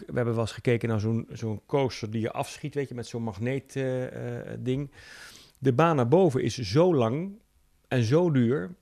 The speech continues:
en eigenlijk niet zo heel leuk. Dus we, we, we, d-, nogmaals, d-, daar komt zeker iets unieks. Maar, eh,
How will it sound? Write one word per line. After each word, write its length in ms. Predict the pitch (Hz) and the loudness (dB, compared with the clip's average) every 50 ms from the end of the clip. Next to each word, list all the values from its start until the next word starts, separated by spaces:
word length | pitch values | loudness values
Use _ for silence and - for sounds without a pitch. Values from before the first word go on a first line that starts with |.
| _ _ - | _ _ -8
en 100 | 139 147 - | -8 -8 -6
eigenlijk 280 | - 196 170 165 147 | -6 -6 -6 -4 -4
niet 120 | 160 160 131 | -4 -4 -2
zo 100 | 139 139 | -2 -2
heel 160 | 135 143 135 | -2 0 0
leuk. 420 | 151 160 139 - - - - - _ _ _ _ _ _ _ _ _ _ | 0 0 0 -2 -4 -10 -18 -20 _ _ _ _ _ _ _ _ _ _
Dus 480 | - 147 143 - - - - - _ _ _ _ - - - _ _ _ _ 190 - - 170 156 156 156 - - 233 _ - - - | -2 0 0 0 -2 -6 -12 -14 _ _ _ _ -20 -20 -20 _ _ _ _ -20 -18 -16 -14 -14 -12 -14 -14 -16 -18 _ -20 -14 -6
we, 200 | - - 165 - - 113 | -2 -2 -2 -2 -4 -8
we, 120 | 107 - - | -10 -12 -12
we, 180 | - - - - | -12 -14 -14 -14
d-, 160 | - - - - _ | -16 -18 -18 -16 _
nogmaals, 380 | - 170 170 135 180 160 147 - - - - - - - - | -2 -2 0 2 2 2 0 0 -4 -12 -14 -14 -16 -18 -18
d-, 80 | - - - - - 175 170 - | -18 -18 -18 -16 -16 -16 -16 -14
daar 400 | - 160 135 156 147 139 - - | -6 0 2 4 4 4 2 4
komt 400 | - 190 202 226 208 - - - - | 4 4 6 6 2 0 -4 -10 -12
zeker 560 | 98 - 139 147 165 160 - - 180 - - - | 0 4 8 8 8 8 6 2 -2 -2 -4 -4
iets 380 | 170 175 - - - - - - _ _ _ _ _ _ _ _ _ _ _ _ _ _ - | -4 -4 -4 -4 -8 -14 -16 -20 _ _ _ _ _ _ _ _ _ _ _ _ _ _ 2
unieks. 460 | 165 139 117 107 - - - - - _ _ _ _ _ _ _ - - _ | 2 4 4 2 -2 -6 -12 -16 -18 _ _ _ _ _ _ _ -20 -14 _
Maar, 460 | - 123 127 123 120 117 113 - - - | -4 0 2 2 4 4 2 2 0 -4
eh, 280 | - 117 113 110 110 | -4 -2 0 0 0